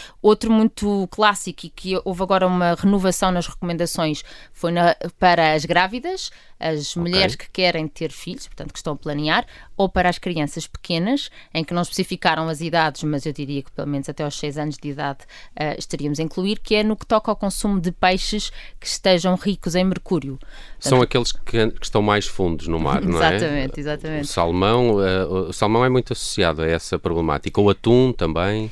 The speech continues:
Speaker 1: Cá está, é, é verdade. E, e cá está esse, essas recomendações. Isso foi tudo o que nos passaram, que seria,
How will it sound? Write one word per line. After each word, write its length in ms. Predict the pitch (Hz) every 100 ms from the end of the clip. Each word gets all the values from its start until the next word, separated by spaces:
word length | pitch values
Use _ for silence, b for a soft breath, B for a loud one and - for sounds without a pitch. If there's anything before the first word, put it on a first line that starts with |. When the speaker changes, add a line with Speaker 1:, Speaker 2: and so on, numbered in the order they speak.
| -
Speaker 1:
Cá 80 | 240
está, 340 | 240 214 156
é, 240 | - 202 - B B
é 100 | 196
verdade. 400 | 214 214 160 -
E, 140 | 226 -
e 100 | 233
cá 160 | 262
está 360 | 247 - 226 220
esse, 320 | 220 - 226
essas 280 | 214 202 208
recomendações. 600 | - - 202 202 - 175
Isso 220 | 202 - -
foi 140 | 214
tudo 200 | - 247
o 20 |
que 100 | 254
nos 140 | 226 -
passaram, 460 | 226 - 165 151
que 100 | 151
seria, 420 | - 196 170 143